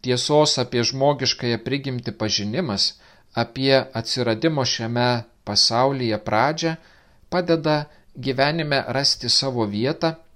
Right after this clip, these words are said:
savąjį identitetą ir yra glaudžiai susijęs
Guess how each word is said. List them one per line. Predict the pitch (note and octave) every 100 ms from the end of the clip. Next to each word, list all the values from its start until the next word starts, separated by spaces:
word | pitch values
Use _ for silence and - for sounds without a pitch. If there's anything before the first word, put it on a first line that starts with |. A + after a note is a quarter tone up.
| - -
savąjį | - - B2+ C3 B2+ B2
identitetą | B2 A#2 A#2+ A#2+ A#2+ A2 C3 G#2+ F#2 E2+ - - _ -
ir | B2
yra | B2 B2 C#3 -
glaudžiai | A#2+ B2+ E3+ F#3+ D#3
susijęs | C3 A#2+ - C#3+ D3 C#3